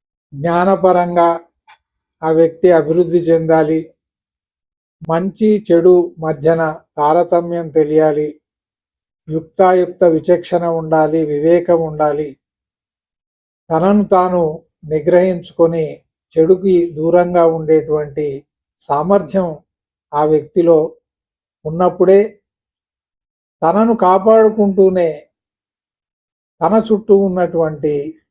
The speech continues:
వ్యక్తులను, సమాజాన్ని, ప్రకృతిని అంతటిని కూడా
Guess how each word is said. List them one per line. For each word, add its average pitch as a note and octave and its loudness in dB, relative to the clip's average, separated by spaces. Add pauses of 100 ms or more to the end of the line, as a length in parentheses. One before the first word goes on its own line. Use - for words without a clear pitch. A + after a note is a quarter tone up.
(280)
వ్యక్తులను, F#3 2 (220)
సమాజాన్ని, E3 -2
ప్రకృతిని E3+ -6
అంతటిని E3 -4
కూడా D3+ 0